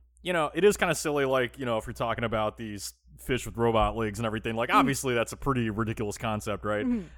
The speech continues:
Speaker 1: I, I, I would say, though, that some of his work, or, or honestly most of his work in my opinion, though, it, as silly as the concept might seem on the surface, and they
Speaker 2: Yeah.
Speaker 1: are, like, they're,
Speaker 2: Yeah.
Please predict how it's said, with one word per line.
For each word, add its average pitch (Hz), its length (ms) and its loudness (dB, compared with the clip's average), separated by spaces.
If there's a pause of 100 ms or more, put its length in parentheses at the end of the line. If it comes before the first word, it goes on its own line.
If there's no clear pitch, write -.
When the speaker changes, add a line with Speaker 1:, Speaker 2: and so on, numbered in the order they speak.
(200)
Speaker 1:
I, 156 320 2
I, 160 280 0
I 147 120 -2
would 180 260 4
say, 180 220 -2
though, 160 180 2
that 139 160 -2
some 180 180 -4
of 185 80 -4
his 135 180 -4
work, 120 400 -2
or, 123 220 0
or 131 120 -10
honestly 214 340 -2
most 165 220 0
of 143 60 -6
his 127 60 -12
work 135 160 -6
in 117 60 -10
my 117 140 -2
opinion, 117 300 -2
though, 113 340 2 (180)
it, 151 140 -10 (260)
as 151 160 2
silly 208 480 -4
as 160 180 -6
the 127 100 -10
concept 135 560 -6
might 123 180 -4
seem 131 240 -8
on 120 100 -2
the 107 60 -6
surface, 156 460 -6
and 202 140 -2
they 339 140 -2
Speaker 2:
Yeah. - 60 -6
Speaker 1:
are, 240 260 2
like, 117 280 0
they're, 180 200 0
Speaker 2:
Yeah. 339 240 2